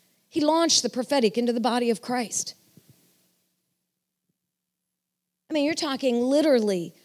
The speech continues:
hundreds and hundreds of thousands being equipped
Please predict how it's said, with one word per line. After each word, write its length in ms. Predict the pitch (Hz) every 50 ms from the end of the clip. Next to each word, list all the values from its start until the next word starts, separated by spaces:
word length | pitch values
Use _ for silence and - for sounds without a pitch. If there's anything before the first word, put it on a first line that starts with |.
| _ _ _ _ _ -
hundreds 440 | - 311 339 320 285 269 233 - -
and 140 | 240 196 185
hundreds 500 | - - 330 320 311 285 262 226 - -
of 120 | - -
thousands 680 | - - 277 277 277 285 269 247 247 226 214 202 190 190 - - - - -
being 260 | 311 294 269 254 233
equipped 520 | 220 214 - - - 330 311 - - -